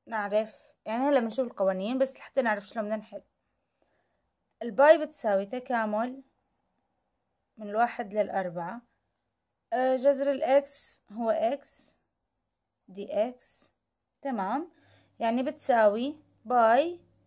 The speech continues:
من فك التكامل، الإكس بتصير إكس تربيع على اثنين من الواحد للأربعة، وبيطلع عندي الجواب خمستاش باي على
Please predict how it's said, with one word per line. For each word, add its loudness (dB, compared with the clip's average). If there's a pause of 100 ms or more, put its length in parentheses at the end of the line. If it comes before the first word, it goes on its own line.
(280)
من -2
فك -6
التكامل، -4
الإكس 0
بتصير -2
إكس -8
تربيع -4
على -4
اثنين -10 (1800)
من -8
الواحد 0 (680)
للأربعة، -4 (360)
وبيطلع 0
عندي -2
الجواب 0 (520)
خمستاش -6 (120)
باي 0 (480)
على -8